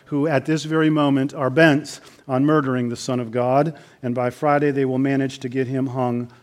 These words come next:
on a cross and killed, which, unbeknownst to them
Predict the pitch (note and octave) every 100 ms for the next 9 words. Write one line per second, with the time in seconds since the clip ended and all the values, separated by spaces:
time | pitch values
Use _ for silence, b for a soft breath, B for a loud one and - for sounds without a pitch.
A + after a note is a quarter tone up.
0 | b B2 A#2+ A#2 B2+ A#2 A2+ G#2+ - -
1 | b - A#2 A2+ - C3 A2 A2+ - _
2 | _ _ _ _ _ _ C3+ C3+ C3 -
3 | E3 D#3 D#3 D3+ D3 C#3+ C#3+ - C3 C3
4 | B2 B2 A#2+